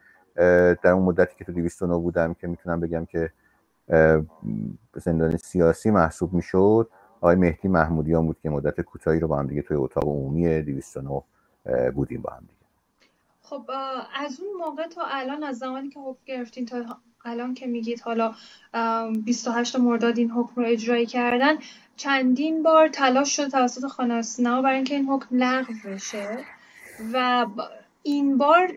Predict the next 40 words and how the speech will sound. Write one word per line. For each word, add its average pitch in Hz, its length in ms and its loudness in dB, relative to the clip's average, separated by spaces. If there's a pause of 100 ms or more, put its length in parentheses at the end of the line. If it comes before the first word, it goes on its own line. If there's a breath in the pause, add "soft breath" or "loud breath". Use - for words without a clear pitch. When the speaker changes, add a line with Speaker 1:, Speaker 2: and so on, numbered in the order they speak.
(120)
Speaker 2:
هم 320 320 -2
تلاشی 302 540 -4
کردن، 294 600 -2
به 262 80 0
طور 294 220 -4
خاص 285 460 -6
سایه 285 240 -6
تلاش 262 440 -8
شد 285 160 -12
که - 100 -16
دوباره 254 300 -4
حکم 277 240 -10
لغو 269 420 -4 (100)
بشه 240 460 -4
و 208 180 -2 (420 loud breath)
ب-، 233 140 0
چون 311 240 -2
فیلم، 330 340 -6 (160)
حکمی 311 240 0
که 330 80 -4
برای 262 180 8
شما 262 220 0
دادن 254 300 4
برای 294 220 8
در 285 160 8
واقع 262 160 4
فیلمی 320 340 -6
هست 311 260 0
که 311 80 -4
حتی، 302 260 0 (520 loud breath)
اه، 233 360 2 (140)
ساخته 262 440 4
شده 320 180 0
ولی 311 140 8
حتی 311 180 4
منتشر 262 680 4
هم 302 300 4
نشده. 226 680 4 (400 soft breath)
اه، 240 180 0 (240)
واکنش 285 560 2